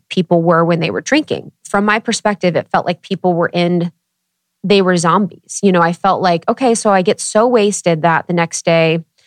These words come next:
you know, that the night is, I don't even know where the night goes. So I get so wasted and then I wake up the next morning and it's like, "Whoa, what just happened? I don't even really know." And that deep sleep that I felt like I was going into, where I was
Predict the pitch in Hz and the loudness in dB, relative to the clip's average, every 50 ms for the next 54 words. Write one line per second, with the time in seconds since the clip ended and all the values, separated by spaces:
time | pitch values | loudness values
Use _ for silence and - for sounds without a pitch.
0 | _ _ _ - 214 226 214 202 202 175 196 - 208 196 196 190 190 190 185 - | _ _ _ 2 4 4 4 4 2 2 0 0 2 2 2 2 2 0 -2 -2
1 | - - 208 208 208 233 233 220 190 196 185 175 175 165 165 156 160 156 - - | -4 -2 0 2 2 2 2 2 2 2 4 4 4 4 2 2 2 0 0 0
2 | - 92 - - - - - 190 170 175 180 196 254 254 - 262 233 220 220 - | 0 0 0 -2 -4 -2 0 2 2 2 2 0 0 0 2 2 4 2 2 2
3 | - 214 196 190 165 165 156 170 208 208 240 196 - 196 185 - - - 175 170 | 2 2 2 4 2 2 2 2 2 2 0 0 0 0 -2 -2 -4 -2 0 0
4 | 180 208 226 185 156 156 - 147 135 - - 175 220 233 190 208 220 - 262 - | 2 2 2 0 0 0 0 -2 0 0 0 2 2 2 2 2 0 0 -2 -4
5 | - 190 165 - - - - 113 139 175 185 190 202 196 208 208 202 202 196 190 | -2 -2 -4 -4 -4 -6 -4 -2 0 0 2 2 2 2 2 2 2 2 2 2
6 | 185 170 165 165 160 - _ _ _ - 202 214 214 247 226 - 175 - 208 214 | 2 2 2 2 0 -2 _ _ _ -2 0 2 2 2 0 -2 -2 -4 -4 -4
7 | 233 - - - - - 175 180 240 302 - _ _ _ _ _ - 220 208 185 | -4 -6 -6 -6 -4 -2 0 0 0 -2 -4 _ _ _ _ _ 0 2 2 0
8 | - - 190 170 - - - 196 175 170 175 156 180 175 170 165 165 170 175 - | 0 -2 -4 -2 -2 0 0 0 0 0 0 0 0 2 2 2 0 -2 -2 0
9 | 247 214 165 135 107 107 180 170 170 - | 0 0 0 0 0 0 0 0 -2 -4